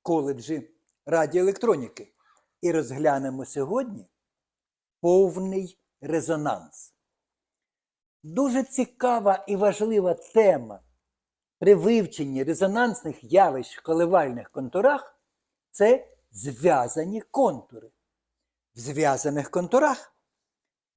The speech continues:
можливі декілька резонансів. Ви вже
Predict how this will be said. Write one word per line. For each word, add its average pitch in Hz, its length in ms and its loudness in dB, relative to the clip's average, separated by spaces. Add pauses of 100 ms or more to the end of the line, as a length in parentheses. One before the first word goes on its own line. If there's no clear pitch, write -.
(680)
можливі 202 1080 0
декілька 135 760 0
резонансів. 131 800 -6 (920)
Ви 156 260 -2
вже 139 360 -4